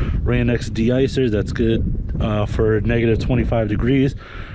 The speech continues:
I got one ten quart or two gallon bucket. And then very important,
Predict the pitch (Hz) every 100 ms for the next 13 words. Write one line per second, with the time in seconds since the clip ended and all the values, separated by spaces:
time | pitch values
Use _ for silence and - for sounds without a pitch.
0 | - 113 110 101 120 131 123 - 120 110
1 | 135 127 - 104 101 - 113 120 113 113
2 | 104 143 - - - - - - - -
3 | - - - - - 113 113 110 113 127
4 | 120 135 160 143 143